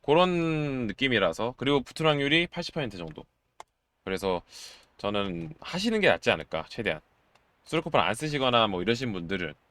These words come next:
예, 그렇게 해서 좀 안전하게 많은 돈을 벌 수 있는 강좌 좀 알려드리고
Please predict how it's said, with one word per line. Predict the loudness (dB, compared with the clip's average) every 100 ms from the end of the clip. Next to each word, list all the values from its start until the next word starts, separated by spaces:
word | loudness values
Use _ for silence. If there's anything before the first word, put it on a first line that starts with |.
| _
예, | -10 -10 -12 -12
그렇게 | -8 -4
해서 | 0 0
좀 | 2
안전하게 | 0 2 4 6 6 6 6 6 6
많은 | 6 4 2 0
돈을 | -2 0
벌 | -2
수 | -2
있는 | -4 0 0 0 -4 _ -20 -20 _
강좌 | -6 0 0
좀 | 0 2
알려드리고 | 2 2 0 -2 0 2 2 2